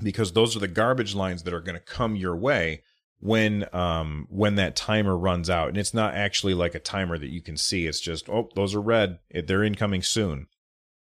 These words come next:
So you need to make matches in order to get rid of those. Uh, so maybe if they have eight lines coming your way and you get a Tetris, now when that actually goes off,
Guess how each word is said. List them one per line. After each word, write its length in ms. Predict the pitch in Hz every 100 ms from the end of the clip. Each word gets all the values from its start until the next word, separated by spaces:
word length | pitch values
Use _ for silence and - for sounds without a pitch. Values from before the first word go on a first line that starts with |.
| _ -
So 140 | -
you 140 | 101 98
need 180 | 110
to 60 | 95
make 280 | 92 98 -
matches 440 | 101 110 110 87
in 100 | 90
order 160 | 95 87
to 60 |
get 240 | 85 90 92
rid 240 | 101 104
of 140 | 95 85
those. 340 | 82 78 - _ _ _ _ -
Uh, 240 | 78 80
so 240 | - 104 95
maybe 280 | 104 110
if 280 | 104 104 90
they 220 | 107 104
have 360 | 101 98 95 90
eight 220 | 113 113
lines 380 | 78 98 104 101
coming 300 | - 101 90
your 140 | 85 82
way 340 | 82 82 82 - -
and 140 | - 101
you 80 |
get 140 | 107 87
a 40 |
Tetris, 600 | - 147 156 95 78 - _ _ _ _ _ _ -
now 600 | 87 110 117 90 82 - _ -
when 240 | 101 98
that 200 | 92 -
actually 420 | 90 95 - 95
goes 260 | 90 85 82
off, 340 | 87 113 -